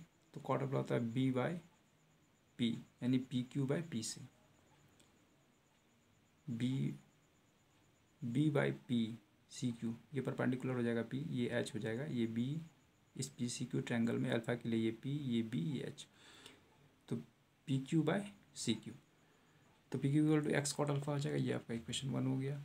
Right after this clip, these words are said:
Indirect angle triangle पी क्यू डी में देखिए, पी क्यू डी में तो हम लोग दिखा देंगे cot beta, cot beta is equal to क्या हो जाएगा, देख लीजिए ये वाला,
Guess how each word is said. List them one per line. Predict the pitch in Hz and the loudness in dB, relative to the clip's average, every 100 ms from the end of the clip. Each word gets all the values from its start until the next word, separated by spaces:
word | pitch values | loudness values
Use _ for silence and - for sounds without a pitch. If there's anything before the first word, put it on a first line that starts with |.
| - - | -10 0
Indirect | 127 131 139 | 2 2 2
angle | 139 135 | 0 0
triangle | 139 135 131 | 0 0 0
पी | 120 | -2
क्यू | - 131 | 0 -2
डी | 135 | 0
में | 131 | -2
देखिए, | 135 151 143 - _ _ _ _ _ _ _ _ - - _ - | -4 -8 -12 -16 _ _ _ _ _ _ _ _ -20 -20 _ -4
पी | 127 139 165 - | -2 0 -2 -2
क्यू | 131 131 180 - - _ - _ _ _ _ - | -2 0 -2 -8 -20 _ -20 _ _ _ _ -6
डी | 117 117 107 | 4 6 6
में | 104 - - - - - - - - - | 0 -6 -12 -20 -20 -20 -20 -20 -20 -4
तो | 131 | 0
हम | 131 | 2
लोग | 143 | 2
दिखा | 139 135 | 2 2
देंगे | 139 143 | 4 4
cot | 139 131 135 | 6 4 4
beta, | 139 139 - | 2 2 2
cot | 131 131 | 2 4
beta | 139 139 | 2 2
is | |
equal | 139 139 | 2 0
to | 139 | 2
क्या | 139 | 2
हो | 139 | 2
जाएगा, | 139 143 - - _ _ - | 2 -2 -8 -20 _ _ -8
देख | - - | -6 -2
लीजिए | 123 120 | -2 0
ये | 120 | 0
वाला, | 123 127 | 0 0